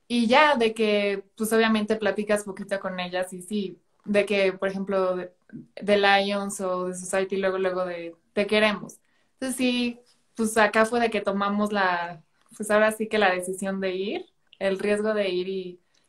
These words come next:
y, pues, funcionó. Siento que, pues, muchas veces puedes decir como, "No, nadie me quiso", pero,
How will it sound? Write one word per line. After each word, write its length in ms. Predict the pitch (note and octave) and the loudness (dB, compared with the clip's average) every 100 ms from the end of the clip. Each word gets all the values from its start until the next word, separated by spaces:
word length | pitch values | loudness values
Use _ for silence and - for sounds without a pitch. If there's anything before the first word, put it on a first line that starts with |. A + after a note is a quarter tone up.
| _ | _
y, 100 | G#3+ | -4
pues, 220 | G3+ G3 | -2 -2
funcionó. 480 | G3 F#3+ G3+ G#3 B3 | -4 -6 -4 0 0
Siento 320 | A#3+ A#3 A#3+ A#3+ | 0 -2 -2 -2
que, 460 | G#3+ F#3+ F#3 F3+ _ _ _ _ _ _ _ _ _ | -2 -2 -4 -8 _ _ _ _ _ _ _ _ _
pues, 220 | A#3 A3 | -6 0
muchas 360 | A3+ A#3+ C4+ B3+ | 2 4 2 0
veces 180 | C4 - | -2 -2
puedes 160 | A#3+ | 0
decir 200 | A3 A3 | 0 0
como, 200 | A3+ A3+ | -2 0
"No, 200 | A3+ A#3 | 2 2
nadie 280 | A#3 A#3 B3 | 2 0 0
me 160 | A#3+ A3 | -2 -2
quiso", 500 | G#3 G3 G#3 G#3+ - _ | -6 -4 -2 -2 -6 _
pero, 720 | G#3 F#3+ F#3+ F#3 F#3 F3+ F3+ | 0 2 0 -2 -4 -6 -10